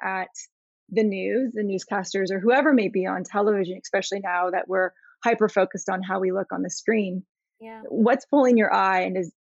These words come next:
Speaker 1: does, is what is pulling your eye, is that the conversation you think that they're really trying to have with you? And does it align with what they're speaking about and the company that they work for? And so now, of course, every time you watch the news, you're gonna even think more about that.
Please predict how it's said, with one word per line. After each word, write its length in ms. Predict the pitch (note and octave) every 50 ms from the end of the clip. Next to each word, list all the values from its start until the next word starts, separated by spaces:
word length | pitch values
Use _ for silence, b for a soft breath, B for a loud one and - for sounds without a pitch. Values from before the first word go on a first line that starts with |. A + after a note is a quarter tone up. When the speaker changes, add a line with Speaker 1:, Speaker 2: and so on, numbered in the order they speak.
| _ - F#3+
Speaker 1:
does, 200 | G#3+ G3 F3+ - _ _ _ _ _ _ _ _ _ _
is 180 | - A#3 A#3 G3
what 320 | G3+ F3+ G#3+ A3+ A#3+ A#3+ - -
is 140 | A#3+ G3+
pulling 320 | - - - E4 E4+ E4 C#4+
your 160 | - - -
eye, 400 | F#3+ F#3+ F#3 F#3 F#3 F#3 G3 F#3+ _ _ _ _ -
is 140 | - G3 F3
that 200 | - G#3 G3+ -
the 80 | - G#3+
conversation 800 | - - - A3+ G#3+ G#3+ G#3 G#3 - G#3 G#3 G3+ - G#3+ G3 G3+
you 340 | A3+ B3+ C#4 D4 F4+ D#4+ C4+ -
think 200 | C#4 A3+ G#3+ -
that 160 | - - -
they're 140 | G#3+ G3+ F#3+
really 280 | G3 G3 F#3+ F#3+ F3+
trying 240 | - - F#3+ F3+ E3+
to 60 | -
have 260 | F3 F3 F3+ F#3+ F3+
with 140 | E3+ F#3 F3 -
you? 160 | - - -
And 100 | F#3 G3
does 140 | G3 F3+ E3
it 80 | F#3
align 400 | F#3 F#3 F3+ F3+ F#3+ F#3+ F3+ F3+
with 80 | F3+ - -
what 140 | - - -
they're 100 | - -
speaking 380 | E3+ - - A3+ A3 - A#3+ A#3+
about 260 | A3 A#3 A3 G#3+ -
and 80 | - F#3+
the 80 | F#3 - -
company 240 | F#3+ G3 - - - -
that 80 | - -
they 60 | -
work 240 | - G3+ F#3 F3+ _ _
for? 240 | - - - - _ _ _ -
And 300 | G#3 G#3 G#3 F#3+ - - -
so 340 | - - G#3+ G3+ G3 G3 - -
now, 340 | G3+ G#3+ G3+ G3 F#3+ F#3+ -
of 160 | - - -
course, 240 | - G3+ G3 F#3+ -
every 160 | F3+ F#3 F#3+
time 140 | G#3 F#3 F#3+
you 80 | F#3+
watch 200 | F#3 F#3 F3+ -
the 100 | - F#3
news, 260 | F#3 F#3 F3+ F3+ -
you're 80 | G3+ F3+
gonna 180 | F3 F3+ F3+ F3+
even 220 | F3+ F3+ F#3+ F3+
think 180 | - F#3+ - -
more 200 | G3 G3 G3 F#3+
about 240 | F3+ - - - -
that. 220 | - - - -